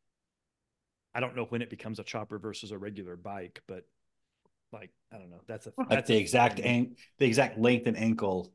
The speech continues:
Speaker 2: angle
Speaker 1: There's a
Speaker 2: that it
Speaker 1: point
Speaker 2: has
Speaker 1: where
Speaker 2: to
Speaker 1: you just look at it and you just know. You're like, "That's a chopper."
Speaker 2: Motorcycle,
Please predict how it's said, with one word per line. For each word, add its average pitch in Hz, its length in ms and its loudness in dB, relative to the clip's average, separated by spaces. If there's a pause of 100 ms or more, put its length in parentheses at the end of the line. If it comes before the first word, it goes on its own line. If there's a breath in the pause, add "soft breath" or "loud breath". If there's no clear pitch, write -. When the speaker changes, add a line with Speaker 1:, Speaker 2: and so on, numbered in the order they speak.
Speaker 2:
angle 110 220 4
Speaker 1:
There's 156 100 2
a 147 60 -2
Speaker 2:
that 90 120 -4
it 90 60 -6
Speaker 1:
point 175 240 4
Speaker 2:
has 147 80 -6
Speaker 1:
where 139 140 0
Speaker 2:
to - 60 0
Speaker 1:
you 135 60 -2
just 127 180 -6
look 139 180 -2
at 131 120 2
it 123 40 -4
and 117 80 -8
you 113 100 -4
just 107 220 -10
know. 98 240 -10 (160)
You're 110 100 -8
like, 92 160 -12
"That's 123 160 -4
a - 40 -8
chopper." 107 140 0
Speaker 2:
Motorcycle, 135 880 6